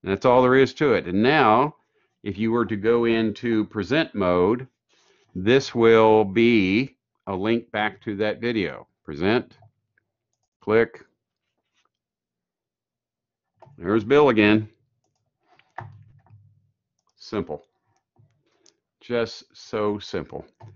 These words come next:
Okay. Now, what do we want to do after we've done that? Uh, I think it says to go into slide number two and to leave a comment. Well, you know how to do that as well now.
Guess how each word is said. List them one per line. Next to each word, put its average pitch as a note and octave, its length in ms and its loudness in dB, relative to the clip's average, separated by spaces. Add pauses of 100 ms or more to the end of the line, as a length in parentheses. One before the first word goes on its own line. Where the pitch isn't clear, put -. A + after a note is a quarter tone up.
(800)
Okay. E3 300 -2 (1040)
Now, G2 480 0 (600)
what G2+ 360 -4
do C#3 80 0
we C#3 140 0
want B2 180 0
to A#2+ 80 -2
do A#2 640 4
after A#2+ 340 -4
we've A#2 160 0
done A#2 300 2
that? B2 320 0 (340)
Uh, G2+ 200 2
I G2+ 120 -6
think C3+ 300 0
it - 160 -8
says A#2 640 -2
to G2+ 380 -4
go A2+ 260 2
into A2 880 2
slide D#2+ 480 -4
number D#2+ 400 -4 (100)
two E3 240 -2 (1600)
and F2+ 140 -4
to F2+ 60 -4
leave G#2 200 2
a A#2 60 -8
comment. C3+ 580 -4
Well, F2 220 -10
you B2+ 160 -2
know D3+ 160 0
how D#3 100 0
to D#3 80 -2
do E3 200 2
that E3+ 200 0
as D3+ 100 -4
well E3+ 280 0
now. C#2+ 320 -4